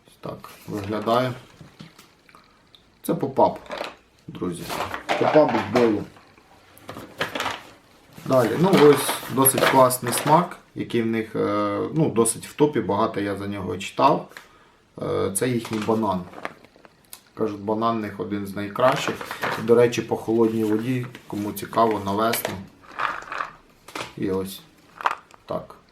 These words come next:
виглядають. Ну, катка, зрозуміло, що, друзі, не ідеальна. Катка не ідеальна, але все ж таки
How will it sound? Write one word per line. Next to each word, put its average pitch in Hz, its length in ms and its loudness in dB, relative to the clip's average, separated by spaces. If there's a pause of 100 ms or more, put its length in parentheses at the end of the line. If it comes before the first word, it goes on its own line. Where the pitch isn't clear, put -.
(120)
виглядають. 95 720 -4 (1160)
Ну, 170 160 6 (600)
катка, 131 360 2
зрозуміло, 113 640 0
що, 107 200 -4
друзі, 104 380 0
не 110 180 -2
ідеальна. 143 800 2 (1600)
Катка 117 340 -2
не 107 200 -2
ідеальна, 131 640 2
але 165 200 0
все 165 320 -2
ж - 120 -6
таки 139 380 -4